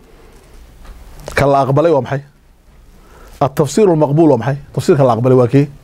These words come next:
Waa ka ilaaliyey qawaaciddiida. Maxaan sheegnay? A-, aayad ka hor imanayn, xadiis ka hor imanayn, saxaabadu fahmigii fiicnaa ka qaateen aan ka hor imanayn,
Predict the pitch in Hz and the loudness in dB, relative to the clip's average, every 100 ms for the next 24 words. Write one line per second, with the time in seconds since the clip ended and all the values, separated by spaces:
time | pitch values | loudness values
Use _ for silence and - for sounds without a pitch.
0 | - - - - - - - 139 139 - | -20 -20 -20 -20 -20 -20 -2 0 2 0
1 | 151 143 139 147 175 135 127 123 123 123 | 2 4 4 4 2 2 0 0 -4 -4
2 | 113 135 135 120 113 120 - - - - | -4 -2 -2 -4 -10 -12 -18 -20 -20 -20
3 | - - 135 131 135 143 156 - 147 135 | -20 -4 -2 0 0 0 0 0 0 2
4 | 139 139 147 - - _ _ - 131 151 | 2 0 -2 -12 -20 _ _ -4 0 0
5 | 135 143 135 131 139 135 143 - _ - | 0 2 2 2 2 2 0 -10 _ -20
6 | - - - - - - - - 143 143 | -20 -20 -20 -20 -20 -16 -4 -2 0 0
7 | 156 165 156 170 156 143 156 147 135 147 | 2 0 0 0 2 2 2 2 0 0
8 | 139 160 139 160 143 - 143 139 143 143 | -2 -2 -2 -2 -2 0 2 4 4 2